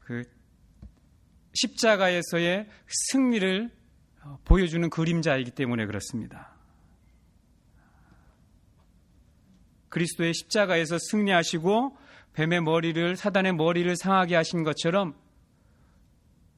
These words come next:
여호수아가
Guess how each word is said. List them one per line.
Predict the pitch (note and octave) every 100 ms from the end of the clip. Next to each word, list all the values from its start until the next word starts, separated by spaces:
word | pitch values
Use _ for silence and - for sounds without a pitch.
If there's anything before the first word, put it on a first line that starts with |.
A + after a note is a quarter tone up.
| - _ _ _ _ _ _ _ _ _ _ _ _ - _ _ _ _ _ _ _ _ - - -
여호수아가 | E3 F3 - F3 D#3 D#3+ F#3 A3